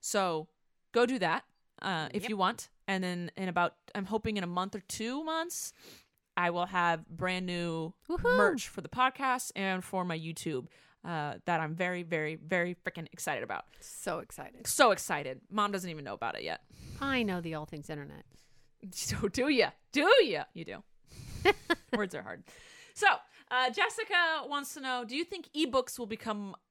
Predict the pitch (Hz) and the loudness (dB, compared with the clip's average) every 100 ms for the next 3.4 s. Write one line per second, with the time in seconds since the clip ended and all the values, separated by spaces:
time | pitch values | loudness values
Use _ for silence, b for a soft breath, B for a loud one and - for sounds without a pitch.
0 | - - 294 349 226 339 370 247 214 208 | -10 2 2 2 0 -2 0 0 0 -2
1 | 202 190 190 202 180 165 165 226 226 226 | -4 -4 -6 -4 -6 -8 -8 -4 -2 -4
2 | 208 196 190 165 190 170 160 208 180 156 | -4 -4 -4 -4 -8 -10 -8 -8 -8 -8
3 | 139 110 73 | -10 -10 -12